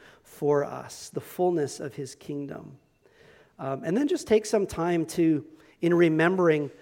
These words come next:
to thank, thank God and celebrate all that he has done for you. Let's pray. God, we thank you that in your love for us,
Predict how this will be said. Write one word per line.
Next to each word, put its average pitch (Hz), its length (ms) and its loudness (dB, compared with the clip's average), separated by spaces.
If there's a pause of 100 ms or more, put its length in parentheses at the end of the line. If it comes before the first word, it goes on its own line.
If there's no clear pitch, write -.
(220)
to 151 220 -4
thank, 180 500 0 (600)
thank 175 380 -4
God 131 420 -4
and 139 180 -10
celebrate 143 800 -4
all 156 720 0
that 139 140 -6
he - 160 -12
has 135 240 -10
done 117 400 -12 (420)
for 120 300 -14
you. 110 240 -12 (140)
Let's 135 160 -12
pray. 123 320 -10 (1800)
God, 131 220 -2
we 139 180 -4
thank 147 340 -6
you 147 120 -4
that 123 340 -10 (480)
in 165 140 -2
your 160 120 4
love 147 240 2
for 147 220 -4
us, 123 340 -8